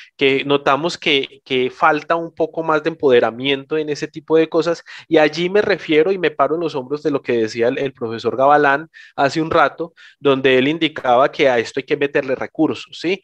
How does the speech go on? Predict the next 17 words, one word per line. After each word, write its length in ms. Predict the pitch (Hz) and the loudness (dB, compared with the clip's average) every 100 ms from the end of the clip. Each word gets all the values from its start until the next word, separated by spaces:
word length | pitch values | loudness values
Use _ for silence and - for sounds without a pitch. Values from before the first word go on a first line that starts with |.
| - - | -14 -10
O 80 | - | -2
sea, 240 | 127 123 - | 2 4 2
e-, 140 | 143 151 | -2 -2
esas 300 | 147 175 - | -2 -2 0
oficinas 760 | 170 131 113 - 214 143 113 | -2 -4 -6 -2 0 0 -2
que 100 | - | -2
apoyan 640 | 113 - 147 151 151 160 151 | -4 -4 2 4 4 0 0
todo 200 | 160 156 | 2 2
este 180 | 147 147 | 0 -10
tipo 300 | 160 - 151 | -14 -2 0
de 60 | |
ejercicios, 600 | 131 110 - 110 131 139 - - - | 2 -2 -4 -10 -6 -8 -10 -18 -6
hay 180 | 135 131 | -2 0
que 180 | - 151 | 0 -2
nutrirlas 640 | 151 151 180 185 160 139 | -2 -4 0 2 2 0
con 140 | 123 110 | -4 -8
recursos, 720 | 104 - 143 113 - - | -6 0 2 0 -6 -18